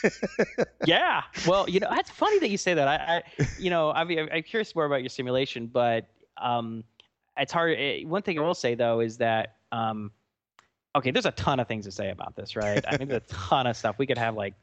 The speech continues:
Speaker 2: ten podcasts about this stuff, and there's, and I only know enough to talk about <laughs> some of it. But, um, okay,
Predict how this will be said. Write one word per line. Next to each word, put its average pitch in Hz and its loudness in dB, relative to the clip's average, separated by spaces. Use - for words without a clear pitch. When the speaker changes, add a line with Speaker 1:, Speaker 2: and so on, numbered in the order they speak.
Speaker 2:
ten 117 -2
podcasts 104 -2
about 101 -2
this 107 -8
stuff, 104 0
and 110 -2
there's, 110 -4
and 113 -4
I 135 0
only 139 2
know 120 2
enough 107 -4
to - -20
talk 107 0
about 101 -2
<laughs> - 0
some 120 0
of 101 -4
it. 92 -2
But, 117 2
um, 120 2
okay, 135 2